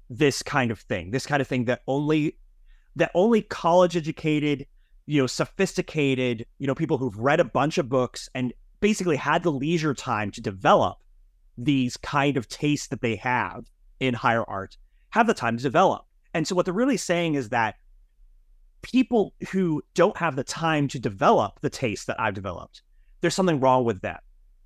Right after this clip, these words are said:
or they don't actually have anything valuable to contribute to the conversation, or things that they like, it's not valuable for things to be made for people who don't have the time to develop tastes that I have.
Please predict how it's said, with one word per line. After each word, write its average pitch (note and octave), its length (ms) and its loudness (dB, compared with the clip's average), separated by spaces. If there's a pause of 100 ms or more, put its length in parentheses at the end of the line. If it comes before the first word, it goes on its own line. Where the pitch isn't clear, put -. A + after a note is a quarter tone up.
(120)
or C#3 120 4
they D#3 240 4
don't D#3+ 200 2
actually C3 360 -2
have A#2+ 180 0
anything A#2+ 300 -4
valuable A2 320 0
to G2+ 60 -8
contribute A2 340 -8
to - 60 -18
the A2+ 60 -10
conversation, E3 840 0
or C#3 320 0 (340)
things E3+ 220 0
that C3+ 100 -8
they C3 120 2
like, C3+ 580 2
it's - 160 -4
not F3 260 0
valuable C3+ 520 2
for C3 160 -10
things B2+ 240 -2
to A#2+ 100 -6
be A2 60 -6
made B2+ 340 0
for C3+ 120 -4
people G#2 500 -8 (140)
who D3+ 120 0
don't C#3+ 240 4
have B2 140 -2
the A#2 60 -6
time A2+ 380 0
to - 60 -10
develop A2 380 0
tastes - 340 -8
that F#2 120 -6
I F2+ 180 -10
have. - 120 -20